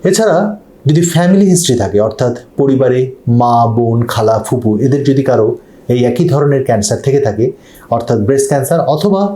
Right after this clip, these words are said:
ওভারিয়ান ক্যান্সার থেকে থাকে, তাহলেও কিন্তু ওই ইন্ডিভিজুয়াল, ওই নারী ব্রেস্ট ক্যান্সারের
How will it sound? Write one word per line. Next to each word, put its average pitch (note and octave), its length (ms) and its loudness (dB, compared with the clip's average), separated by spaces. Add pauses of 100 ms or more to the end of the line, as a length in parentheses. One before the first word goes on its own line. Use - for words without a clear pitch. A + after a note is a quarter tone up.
(200)
ওভারিয়ান C#3+ 480 2
ক্যান্সার A#2+ 300 -2
থেকে A2+ 260 0
থাকে, B2 160 -2 (420)
তাহলেও F#3+ 320 2
কিন্তু G3+ 300 2 (840)
ওই A3+ 100 2 (440)
ইন্ডিভিজুয়াল, C#3 640 2 (200)
ওই E3+ 120 4 (120)
নারী A#2 180 2 (440)
ব্রেস্ট C3+ 200 2
ক্যান্সারের D3 400 0